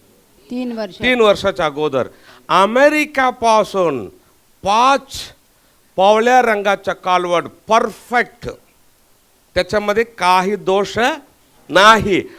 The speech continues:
Speaker 2: असं पाच परफेक्ट अनब्लेमिश्ड रेड हायफर arrived in Israel from यूएसए. अमेरिकापासून पाच पावळ्या रंगाचा कालवड त्याने घेऊन आलेला आहे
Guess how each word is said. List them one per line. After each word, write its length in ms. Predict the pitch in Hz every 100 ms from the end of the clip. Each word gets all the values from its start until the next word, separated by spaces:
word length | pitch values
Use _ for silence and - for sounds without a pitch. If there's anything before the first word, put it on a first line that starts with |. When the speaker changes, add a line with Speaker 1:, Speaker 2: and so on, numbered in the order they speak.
| - -
Speaker 2:
असं 240 | 156 185
पाच 720 | 175 - 208 247 269 262 -
परफेक्ट 960 | 160 - 214 226 190 - 254 247 - 156 101 - _ _ _ -
अनब्लेमिश्ड 1000 | 196 262 214 220 233 240 233 208 - 131 101 - _ -
रेड 340 | 147 208 220
हायफर 420 | 185 175 165 160
arrived 680 | 147 - 151 170 190 185 170
in 60 | 156
Israel 640 | 147 131 143 151 160 165 - - -
from 180 | 135 127 127
यूएसए. 560 | 131 117 95 - - 82 _ _ _ _ _ _ _
अमेरिकापासून 1040 | 151 202 254 262 240 220 202 185 175 175 147
पाच 680 | - 196 220 262 262 - - _ _ _ _ -
पावळ्या 320 | 196 220 226
रंगाचा 380 | 214 190 185 180
कालवड 440 | 175 165 160 156
त्याने 280 | - 147 147
घेऊन 320 | 135 156 156
आलेला 380 | 151 165 190 202
आहे 400 | 196 220 269